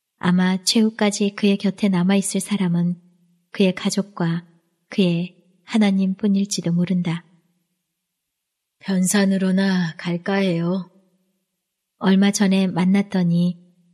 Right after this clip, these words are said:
Speaker 1: 황전도사는 쓸쓸한 표정으로 말했다. 나이 어린 친구들에게 그는 언제나 존댓말을 사용했다.
Speaker 2: "변산에요?" "내가 아는 어떤 철학 교수가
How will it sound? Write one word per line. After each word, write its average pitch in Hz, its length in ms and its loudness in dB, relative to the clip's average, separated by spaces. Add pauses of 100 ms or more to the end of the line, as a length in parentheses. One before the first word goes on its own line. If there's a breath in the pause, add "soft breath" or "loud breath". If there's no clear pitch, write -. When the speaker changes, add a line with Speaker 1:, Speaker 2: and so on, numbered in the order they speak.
Speaker 1:
황전도사는 202 880 0
쓸쓸한 208 500 0
표정으로 185 480 0
말했다. 170 580 -2 (1080)
나이 190 320 2
어린 208 300 0
친구들에게 196 880 -2
그는 175 460 0
언제나 180 600 0
존댓말을 190 600 0
사용했다. 175 720 -4 (1500)
Speaker 2:
"변산에요?" 190 840 -2 (1600)
"내가 175 280 0
아는 180 320 0
어떤 180 420 0
철학 202 360 -2
교수가 160 600 -4